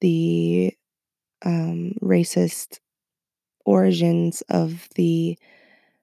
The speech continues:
you know, wide illegal, um, the illegalization, the,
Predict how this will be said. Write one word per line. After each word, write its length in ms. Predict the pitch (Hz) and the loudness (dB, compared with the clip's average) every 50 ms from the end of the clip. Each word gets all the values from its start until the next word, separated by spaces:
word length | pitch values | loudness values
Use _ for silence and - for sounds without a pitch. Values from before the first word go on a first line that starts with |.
| _ _ _ _ _ _ _ _ _ _ _ _ _ _ _ _ _ _ _ _ - | _ _ _ _ _ _ _ _ _ _ _ _ _ _ _ _ _ _ _ _ 0
you 100 | 185 175 | 2 2
know, 300 | 165 160 165 165 165 202 - _ _ _ _ _ _ _ _ - | 2 2 -2 -4 -6 -8 -10 _ _ _ _ _ _ _ _ -8
wide 760 | 190 175 185 180 175 170 170 165 160 160 160 160 160 185 - _ _ _ _ _ _ _ _ _ _ _ _ _ _ _ _ _ _ _ _ _ _ _ _ _ _ - | -2 0 2 2 4 4 4 4 4 4 4 2 0 -2 -6 _ _ _ _ _ _ _ _ _ _ _ _ _ _ _ _ _ _ _ _ _ _ _ _ _ _ 2
illegal, 1000 | 101 92 90 85 170 175 92 - - 87 85 85 85 82 82 85 82 85 - _ _ _ _ _ _ _ _ _ _ _ _ _ _ _ _ _ _ - - | 4 4 4 6 4 2 2 2 0 0 2 2 2 2 0 0 -2 -4 -8 _ _ _ _ _ _ _ _ _ _ _ _ _ _ _ _ _ _ -12 -8
um, 480 | 185 180 170 180 196 190 185 190 202 - _ _ _ _ _ _ _ _ _ _ _ _ _ _ _ _ - | -6 -6 -6 -6 -6 -8 -8 -8 -10 -12 _ _ _ _ _ _ _ _ _ _ _ _ _ _ _ _ -6
the 120 | 214 - - | -6 -2 4
illegalization, 1040 | - 220 233 226 196 190 175 175 170 165 165 165 175 170 165 - 180 175 175 180 190 - _ _ _ _ _ - | 6 6 8 8 6 6 4 2 2 2 0 0 -2 -2 -2 -4 -4 -6 -6 -6 -10 -12 _ _ _ _ _ -12
the, 340 | - 180 165 165 170 185 233 | -10 -8 -8 -8 -8 -10 -12